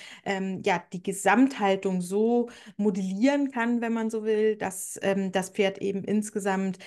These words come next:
wirklich diesen stolzeren, freudigeren Ausdruck bekommt, weil es sich auch tatsächlich dann irgendwann besser fühlt als, ähm, zu Anfang. Und natürlich, dass es auch ein Muskeltraining dann, ähm, sein kann, wenn man es eben auf diese Aspekte,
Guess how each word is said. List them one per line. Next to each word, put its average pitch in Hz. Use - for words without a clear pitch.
wirklich 202
diesen 190
stolzeren, 190
freudigeren 180
Ausdruck 262
bekommt, 240
weil 185
es 180
sich -
auch -
tatsächlich 180
dann 170
irgendwann 175
besser 175
fühlt 320
als, 269
ähm, 247
zu -
Anfang. 226
Und 247
natürlich, 240
dass 220
es 214
auch 202
ein 214
Muskeltraining 196
dann, 160
ähm, 160
sein 165
kann, 202
wenn 170
man 156
es 147
eben -
auf -
diese 160
Aspekte, 160